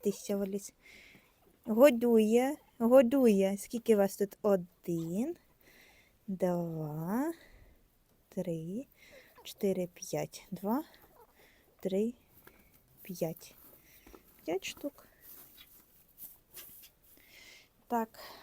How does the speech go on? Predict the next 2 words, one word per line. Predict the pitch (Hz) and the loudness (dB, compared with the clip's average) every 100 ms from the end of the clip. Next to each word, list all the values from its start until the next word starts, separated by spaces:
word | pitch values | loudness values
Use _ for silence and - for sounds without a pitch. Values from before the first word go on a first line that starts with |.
| - _ - | -20 _ -2
пишемо. | 262 254 - 240 233 240 - - - _ - _ _ - - _ - - _ - - - _ 277 | 0 0 0 0 2 0 -4 -20 -20 _ -20 _ _ -20 -20 _ -20 -20 _ -20 -20 -20 _ -6
Ой! | 339 339 | 6 6